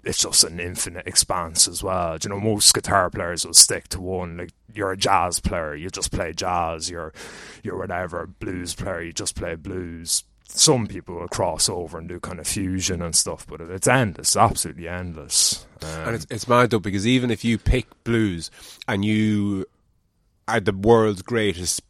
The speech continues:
Speaker 2: blues guitarist, bar
Speaker 1: Hmm.
Speaker 2: none, if you haven't broken new ground,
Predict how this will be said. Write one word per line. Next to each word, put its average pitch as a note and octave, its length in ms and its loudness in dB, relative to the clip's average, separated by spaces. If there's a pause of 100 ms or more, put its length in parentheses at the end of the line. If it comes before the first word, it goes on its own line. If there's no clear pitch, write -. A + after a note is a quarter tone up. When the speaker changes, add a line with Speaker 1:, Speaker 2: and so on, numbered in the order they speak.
(100)
Speaker 2:
blues G2 520 2 (120)
guitarist, F#2 520 4
bar G#2 200 4
Speaker 1:
Hmm. G#2+ 80 2
Speaker 2:
none, F2 300 0 (1200)
if A2+ 140 -2
you A2 60 4
haven't A#2+ 320 4
broken B2 340 6
new G2+ 160 2
ground, A2 720 10